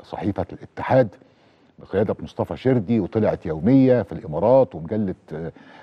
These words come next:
آه، زهرة الخليج، ومجلة ماجد للأطفال، والجلف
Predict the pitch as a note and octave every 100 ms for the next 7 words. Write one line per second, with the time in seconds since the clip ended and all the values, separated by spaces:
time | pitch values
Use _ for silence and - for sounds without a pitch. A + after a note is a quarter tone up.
0 | _ F#2 F2 F2 F2+ G#2 F2+ F2 D#2+ -
1 | E2 C#3+ C#3+ C3 F2 D3+ F2+ A2+ F#2 -
2 | G2+ F2+ F#2 E2+ - F#2 - C3 C#3+ D3
3 | A#2 D2 C2+ G2+ F#2